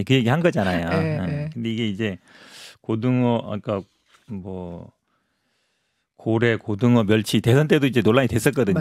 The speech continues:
Speaker 2: 맞아요.
Speaker 1: 그때는
Speaker 2: 네.
Speaker 1: 이제 고래, 뭐 고래나 돌고래나 비슷한 건데
Speaker 2: 음.
Speaker 1: 윤석열 후보가 이제 막강했기 때문에
Speaker 2: 네.
Speaker 1: 민심이나 당심에서 이제 고래로 치고 <laughs> 그럼
Speaker 2: 네.
Speaker 1: 나머지 군수 후보들을 동등하게 대해줄 거냐 말 거냐.
Speaker 2: 네.
Speaker 1: 그때 이제 뭐 멸치, 고등어, 뭐 새우 얘기 다 나왔는데
Speaker 2: 네.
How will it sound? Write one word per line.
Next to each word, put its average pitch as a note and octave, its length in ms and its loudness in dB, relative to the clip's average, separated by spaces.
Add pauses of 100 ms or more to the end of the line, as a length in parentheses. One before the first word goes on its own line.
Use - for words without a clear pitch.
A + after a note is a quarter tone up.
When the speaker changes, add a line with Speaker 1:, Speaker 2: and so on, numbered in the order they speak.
(120)
Speaker 2:
맞아요. - 160 0
Speaker 1:
그때는 E3+ 400 2
Speaker 2:
네. D3+ 60 4
Speaker 1:
이제 B2+ 520 2
고래, D3 800 4
뭐 A#2 180 2
고래나 C#3 400 2
돌고래나 B2+ 360 2
비슷한 A#2+ 380 0
건데 A2+ 420 2 (200)
Speaker 2:
음. C#3+ 120 -14
Speaker 1:
윤석열 E3+ 640 6
후보가 D3+ 320 4
이제 A#2+ 120 -2
막강했기 D3+ 480 0
때문에 G2+ 540 -2
Speaker 2:
네. F2+ 60 -6
Speaker 1:
민심이나 G#2 400 -2
당심에서 G2+ 720 -4 (540)
이제 G#2 200 -2
고래로 C3+ 340 2
치고 C#3 360 0
<laughs> - 160 -2
그럼 D3 220 2
Speaker 2:
네. A2 80 6
Speaker 1:
나머지 D#3+ 340 4
군수 E3 300 4
후보들을 E3+ 440 4
동등하게 D#3 520 2
대해줄 C3 260 2
거냐 C#3+ 180 2
말 G2+ 200 0
거냐. G#2+ 340 0
Speaker 2:
네. E3+ 160 -2
Speaker 1:
그때 D#3 220 0
이제 B2 260 -2
뭐 G2+ 360 -4 (500)
멸치, A#2+ 460 2
고등어, A#2+ 520 2
뭐 G#2 180 2
새우 D3 220 2
얘기 A2+ 140 -2
다 - 160 -10
나왔는데 G2+ 760 -6
Speaker 2:
네. D#2 140 -12